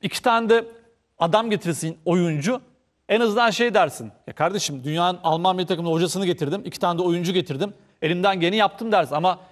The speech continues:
bunca olayın üzerine, bunca mevzunun üzerine Fenerbahçe'nin bir deneme yapma şansı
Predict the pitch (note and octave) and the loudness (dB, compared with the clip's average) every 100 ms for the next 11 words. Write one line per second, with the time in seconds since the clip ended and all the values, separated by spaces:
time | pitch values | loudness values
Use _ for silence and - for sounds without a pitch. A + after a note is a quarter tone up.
0 | _ - C#3 F#3 B3 B3+ G#3 A#3+ G3+ G#3+ | _ -10 -2 0 0 0 0 2 2 2
1 | A#3+ A3 F#3+ D3+ F#3+ G3+ F#3 D3 G3+ G3+ | 0 -2 -2 2 0 2 0 0 -4 -2
2 | A3 F#3 F#3+ E3 G#3+ G#3 D#3+ G3 F#3 D#3+ | -2 0 0 -2 -4 -4 0 0 0 -2
3 | - _ - D#3+ G#3 A#3 A3 - A3 D3+ | -4 _ -8 -2 0 2 0 -2 -6 -4
4 | F3 D#3 B2+ D#3+ F3+ A#3+ G#3 - G#3+ - | -4 -2 -2 -2 -2 0 0 -2 -8 -4
5 | G3 F#3 - | -2 -2 -4